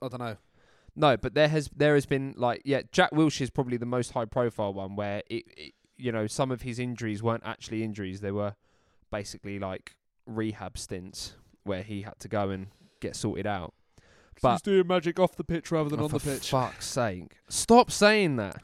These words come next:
Speaker 1: Sorry. Right.
Speaker 2: Or should, or, ladies and gents, shall we start making some merch and make that one of, uh, one of the t-shirts we should sell?
Speaker 1: <laughs> No. Who the fuck would buy shit? We get, like, twenty listeners.
Speaker 2: I'd buy it.
Speaker 1: Honestly, we could,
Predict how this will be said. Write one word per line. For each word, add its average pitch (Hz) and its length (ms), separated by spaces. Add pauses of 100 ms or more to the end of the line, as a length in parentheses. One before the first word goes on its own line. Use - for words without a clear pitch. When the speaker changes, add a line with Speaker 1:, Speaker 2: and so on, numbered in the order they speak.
Speaker 1:
Sorry. 104 320 (420)
Right. 151 160
Speaker 2:
Or 226 80
should, 262 180
or, 202 440 (360)
ladies 131 280
and 110 80
gents, 135 420 (400)
shall 160 160
we 180 100
start 160 220
making 151 280
some 147 160
merch 147 340
and 120 100
make 127 160
that 123 180
one 123 140
of, 123 140
uh, 117 180
one 131 160
of 117 100
the - 60
t-shirts 156 460
we 120 60
should - 180
sell? 104 280
Speaker 1:
<laughs> - 60 (840)
No. 98 340 (260)
Who 247 140
the 294 120
fuck - 520
would 165 200
buy 160 280
shit? - 280 (360)
We 180 100
get, 214 140
like, 202 160
twenty 185 340
listeners. 117 600 (420)
Speaker 2:
I'd 208 140
buy 104 180
it. - 100 (160)
Speaker 1:
Honestly, 220 320
we 180 180
could, - 220